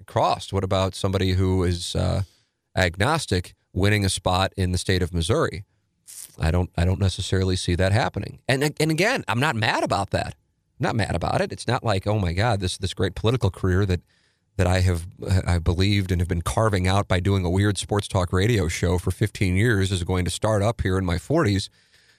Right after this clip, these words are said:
uh, is now going to be restrained because I can't, uh, I can't overcome the fact that I talk about the stag industry or the fact that I'm agnostic." That's just not, that's just not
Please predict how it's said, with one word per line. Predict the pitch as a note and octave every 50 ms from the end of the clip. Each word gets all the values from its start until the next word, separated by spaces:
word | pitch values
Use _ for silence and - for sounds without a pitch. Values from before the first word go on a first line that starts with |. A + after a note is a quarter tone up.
| _ _
uh, | - G2 G2 D#2
is | F2+ E2 E2+
now | G2+ G2+ G#2 G#2+ G#2+ A2
going | F#2+ F#2+ F#2+ F#2+ F#2 F#2
to | F2+
be | E2+ F2 F2+ F2+ F2 F2 E2+ - _ _ _ _
restrained | F#2+ F#2 - - - - - G2+ G2+ B2 C#3 C#3 A2 F#2+ F2+ G2 G#2 G#2
because | G2 F2+ - G#2 F#2 F2
I | F#2 E2+
can't, | - - - G2+ G2 - - - _ _ _ _ _ _ _ -
uh, | - F#2 F#2 F2 E2+ D#2+ E2 D#2+ D#2 D#2+ D#2 D#2+ E2 -
I | - F2+
can't | - - G2 F#2+ - -
overcome | F#2+ F2+ F#2+ E2+ - - G2+ G2 F#2+ F#2+ F2+ D2+
the | F2+
fact | - - F#2+ F#2 F2+ -
that | - F2+
I | F2
talk | F2 - - G#2+ G2+ G2 -
about | F#2+ F#2 F#2 F#2 F2+ E2+ - - -
the | - -
stag | - - A#2 C3+ D#3 E3+ C#3
industry | G2+ F2 E2+ D#2+ - - D2+ D#2+ F2 F#2+ - - _ _ _ _ _ _ _
or | - F#2+ G2 F#2+ F#2+ F2+
the | F2
fact | F2 - F#2 F2 -
that | - F2
I'm | F2 E2+ F2
agnostic." | E2 D#2+ - G2+ C3+ E3+ F#3+ D#3 - - - - - _ _ _ _ _ _ _ _ _ _ _ _ _ _ _ -
That's | A2 G#2 G2+ -
just | - - F#2 - -
not, | G2+ F2+ E2+ E2+ E2 - -
that's | F#2 - -
just | - F2+ - -
not | F2+ E2+ E2+ E2